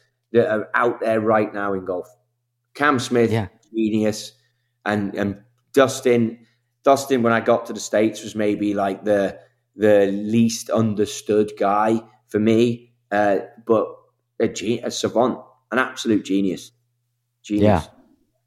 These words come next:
Speaker 2: No, he is. It's awesome, man. I mean, and again, we could talk about the technicalities, but I do agree with you.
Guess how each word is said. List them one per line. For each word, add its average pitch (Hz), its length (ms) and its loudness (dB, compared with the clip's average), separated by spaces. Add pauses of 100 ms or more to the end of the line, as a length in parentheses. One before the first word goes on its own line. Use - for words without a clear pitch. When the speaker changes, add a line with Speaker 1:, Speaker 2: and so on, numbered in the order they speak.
Speaker 2:
No, 101 180 2
he 85 140 2
is. 90 280 0 (420)
It's - 120 -18
awesome, 90 400 -4
man. 78 260 -2 (500)
I 127 80 4
mean, 139 200 6
and 143 100 4
again, 135 280 4
we 156 80 2
could 170 120 0
talk 135 180 2
about 123 300 0
the 113 180 4
technicalities, 120 760 -2
but 110 120 2
I 120 60 4
do 156 200 4
agree 160 240 2
with 170 180 -2
you. 95 260 -2